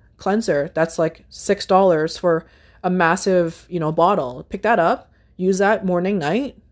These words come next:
You know, pick up a day cream. Pick up a night cream and see how that works for you.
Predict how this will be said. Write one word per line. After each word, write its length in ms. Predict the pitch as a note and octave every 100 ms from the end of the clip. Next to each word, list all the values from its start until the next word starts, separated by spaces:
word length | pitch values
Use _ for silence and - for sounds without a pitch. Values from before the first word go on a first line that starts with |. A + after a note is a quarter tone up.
| _
You 80 | F3
know, 120 | D#3+
pick 260 | D#3 G3+ F#3
up 200 | G3+ G3+ F3+
a 220 | E3+ E3
day 260 | D#3+ D3
cream. 440 | D3+ - D#3+ G#3 E4+ _ - _ -
Pick 180 | G#3 A3
up 80 | G#3+
a 80 |
night 280 | A3+ G3+ E3
cream 380 | - D#3+ E3+ F4+ _ _
and 140 | F#3 G3
see 100 | A3
how 120 | G#3+
that 140 | G3+
works 220 | A#3 B3
for 100 | -
you. 320 | C#3+ F#2 E2